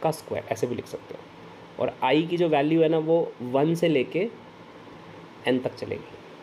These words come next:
तो ये भी ठीक है formula लिखने का तरीका, this is also okay। इसको डाल दो box में, ये important है।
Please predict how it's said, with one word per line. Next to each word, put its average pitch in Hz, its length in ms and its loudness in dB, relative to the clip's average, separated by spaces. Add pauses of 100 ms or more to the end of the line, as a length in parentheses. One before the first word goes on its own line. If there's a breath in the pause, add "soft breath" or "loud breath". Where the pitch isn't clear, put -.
(680)
तो 139 60 -4
ये 139 140 4
भी 156 120 0
ठीक 147 180 -2
है 110 60 -2
formula 113 280 -8
लिखने 113 280 -8
का 117 80 -8
तरीका, 110 340 -10
this 120 180 -10
is 123 120 -8
also 113 260 -2
okay। - 260 -10 (920)
इसको - 240 -6
डाल 117 220 0
दो 123 100 4
box 113 300 -2
में, 127 100 0
ये 127 120 0
important - 440 -6
है। - 60 -12